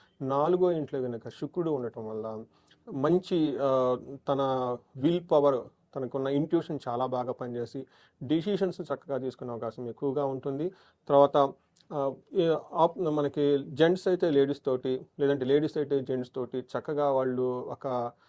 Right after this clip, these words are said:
ఆ, మీనింగ్‌ఫుల్ డిస్కషన్ చేసుకొని వాళ్ళకి కావాల్సినవన్నీ సాధించుకునే అవకాశం ఎక్కువగా ఉంటుంది. వీళ్ళకి పుత్రులతోటి, తర్వాత ఫ్రెండ్స్ తోటి, అలానే స్పౌస్ తోటి చక్కగా మాట్లాడి ఒక, మ్, ఆ,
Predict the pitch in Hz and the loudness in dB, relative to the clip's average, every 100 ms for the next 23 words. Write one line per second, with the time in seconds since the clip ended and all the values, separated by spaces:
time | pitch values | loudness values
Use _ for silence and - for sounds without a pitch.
0 | _ _ 135 120 120 127 147 185 185 - | _ _ -6 -4 -2 4 6 8 6 2
1 | 156 135 127 147 139 139 123 127 120 139 | -2 -4 -4 -4 -2 -6 -4 -6 -6 -6
2 | 143 123 120 127 127 127 135 131 131 123 | -4 -4 -4 -2 -2 -2 -4 -6 -6 -6
3 | 127 123 123 120 113 120 113 117 107 131 | -6 -6 -6 -4 -4 -6 -10 -10 -4 -4
4 | 127 127 127 135 135 175 - _ _ - | -4 -6 -8 -8 -8 -10 -14 _ _ -6
5 | 156 165 156 147 - 190 190 160 147 151 | -2 -2 -4 -6 0 0 2 0 -2 -2
6 | 147 - _ _ 139 - 135 131 131 - | -4 -6 _ _ -18 -6 -4 -2 -4 2
7 | 147 175 185 156 139 139 135 139 - _ | 4 4 0 -4 -4 -4 -6 -8 -18 _
8 | - 143 160 170 165 - _ 180 190 208 | -2 0 0 -2 -6 -12 _ 4 4 4
9 | - 175 170 170 170 - _ - 139 160 | 2 0 2 0 0 -8 _ -4 -2 0
10 | 156 139 131 127 143 139 190 - _ _ | -2 -2 -4 -4 -6 -6 -8 -14 _ _
11 | 151 - 147 143 139 135 139 139 - _ | -8 -2 0 2 0 -4 -6 -8 -12 _
12 | _ - 151 139 139 | _ -2 2 2 2